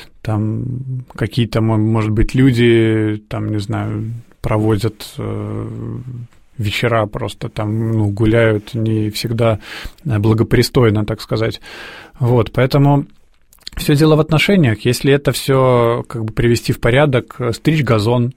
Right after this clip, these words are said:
вокруг, э, ставить какую-то памятную табличку, э, пытаться консервировать, пытаться ухаживать,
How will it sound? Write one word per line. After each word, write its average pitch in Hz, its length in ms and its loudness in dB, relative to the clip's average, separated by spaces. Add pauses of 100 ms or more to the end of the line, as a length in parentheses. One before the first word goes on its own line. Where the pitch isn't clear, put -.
вокруг, 113 580 -6
э, 123 1200 -6
ставить 131 340 0
какую-то - 320 -10
памятную 120 400 -2
табличку, 113 760 -4
э, 117 680 -6
пытаться 117 500 -4
консервировать, 117 680 -2
пытаться - 360 -4
ухаживать, 147 400 0